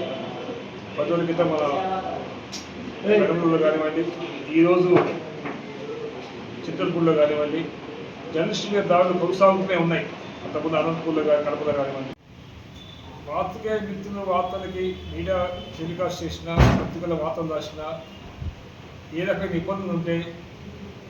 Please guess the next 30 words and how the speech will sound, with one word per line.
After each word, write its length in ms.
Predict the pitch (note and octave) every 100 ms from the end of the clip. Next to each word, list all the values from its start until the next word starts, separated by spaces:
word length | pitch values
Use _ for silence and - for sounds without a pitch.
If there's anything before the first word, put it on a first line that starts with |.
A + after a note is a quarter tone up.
| -
సవాళ్ళు 340 | D3+ D#3+ F3 F3
అడగవచ్చు, 420 | E3 E3 E3 E3 E3+ - - - - - - - C#3+
వాళ్ళ 160 | D#3 D3+
వాస్తవాలు 380 | D#3+ - F#3 E3+ D3+
వాళ్ళు 140 | C#3
చెప్పొచ్చు. 380 | C#3+ E3 D3+ E3+ D#3+ D3+
నిజానికి 340 | D3 D#3+ D3 D3+
మీరు 120 | D3+
రాసిన 320 | D#3 D#3+ E3 D#3+
ఏమైనా 160 | D#3 C#3+
అబద్ధాలు 300 | D3+ D3 D3
ఉంటే, 160 | C#3+ C#3 - - - - -
మీరు 140 | D#3 D#3
టెలికాస్ట్ 440 | E3+ F3 E3+ E3
అబద్ధాలు 300 | D3+ E3 D#3 D3+
ఉంటే 120 | D#3+ D3
వాళ్ళు 120 | C#3
వివరించిన 320 | C#3 D#3 - D3
అవకాశం 300 | C#3+ C#3 C#3 C#3
ఉంది. 160 | C#3 - - - - - - D3
లేదు, 240 | F3 G3+ G#3+ -
సాధ్యపడకపోతే 680 | D#3 F3+ F#3+ F#3+ F3 F3+ F#3 E3
మా, 100 | E3+ E3 D#3+
మాకు 260 | E3 E3 E3 D#3+
మేము 180 | F3 F3 F3
మా 80 | E3 D#3+
వాస్తవాలు, 380 | F3 F#3+ F#3 E3+
మా 40 | E3+
ఈ 20 | D#3 D3+
వాస్తవాలే, 440 | E3 F3 E3+ E3+